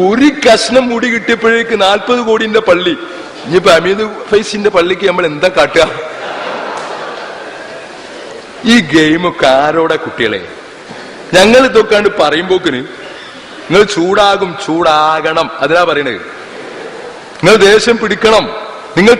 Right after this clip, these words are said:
തെറി പറയണം, നിങ്ങൾ ആക്ഷേപിക്കണം. ഞാൻ പറഞ്ഞില്ലേ, നമ്മളൊരു പ്രസംഗം നടത്തിയ അൻപത് ആൾ എ പി ഗ്രൂപ്പിൽ നിന്ന് വിടും.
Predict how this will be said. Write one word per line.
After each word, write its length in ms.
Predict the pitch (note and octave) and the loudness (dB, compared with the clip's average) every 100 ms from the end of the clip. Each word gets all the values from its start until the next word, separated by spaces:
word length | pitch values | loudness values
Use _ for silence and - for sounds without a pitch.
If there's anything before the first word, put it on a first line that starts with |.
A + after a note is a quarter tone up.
| G3+ | 4
തെറി 160 | G#3 | 2
പറയണം, 360 | G#3 G3+ G#3 G#3 | 4 2 2 0
നിങ്ങൾ 220 | F#3 G3 | 0 2
ആക്ഷേപിക്കണം. 580 | E3+ E3+ F3+ F3 F3+ D#3 | 2 2 0 0 0 2
ഞാൻ 140 | F#3 | 2
പറഞ്ഞില്ലേ, 280 | F3+ D3+ B2 - - - - | 2 0 -4 -6 -14 -6 2
നമ്മളൊരു 340 | F#3+ A#3 A#3 A#3 | 4 6 4 2
പ്രസംഗം 380 | F3+ F#3+ G3 F3+ | -2 0 0 2
നടത്തിയ 300 | D#3 - D#3+ | 0 2 2
അൻപത് 460 | D3 D#3 F3+ G3 | 2 0 -2 0
ആൾ 180 | D#3 D3+ | 2 0
എ 60 | D3 | -2
പി 140 | D3+ | -2
ഗ്രൂപ്പിൽ 260 | D3+ D3 D3 | -4 -2 -2
നിന്ന് 140 | C3+ | -2
വിടും. 380 | A2 F#2 - - | -4 -8 -16 -20